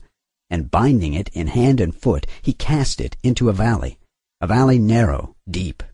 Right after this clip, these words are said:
stupendous, and gloomy. Then one of them drew his sword, and gave it to the elephants, camels, and asses, who began to strike each other. And the whole earth shook on account of them.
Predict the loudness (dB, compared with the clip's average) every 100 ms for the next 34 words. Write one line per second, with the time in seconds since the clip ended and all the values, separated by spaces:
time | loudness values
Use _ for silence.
0 | _ -8 -6 -4 -2 0 0 -4 -10 -14
1 | _ -10 -4 0 0 0 -6 -14 _ _
2 | _ _ _ _ _ _ -6 -2 -2 -2
3 | -2 -2 -4 -6 -4 -2 -2 -2 -4 -4
4 | -4 -4 -8 -14 -10 -6 -4 -2 -2 -2
5 | -4 -2 -2 0 -2 -4 -2 0 0 0
6 | 0 0 0 -2 -4 -8 -14 -14 -4 0
7 | 2 2 2 -2 -4 0 0 0 -4 -4
8 | -2 -2 -4 -10 -20 _ _ _ _ _
9 | -2 -2 0 0 0 0 0 0 -6 -4
10 | -2 -2 -6 -8 -8 -2 -2 0 0 -2
11 | -2 -8